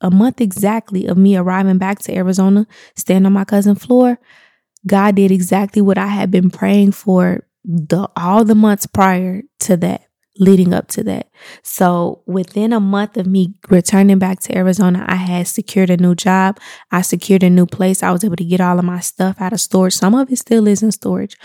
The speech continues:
but I was able to get a majority of my things out of storage, and I was able to basically start back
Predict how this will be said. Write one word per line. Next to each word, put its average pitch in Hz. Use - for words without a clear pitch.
but -
I 220
was 233
able 214
to 208
get 190
a 180
majority 190
of 180
my 180
things 185
out 180
of 180
storage, 190
and 180
I 196
was 262
able 247
to -
basically 220
start 208
back 190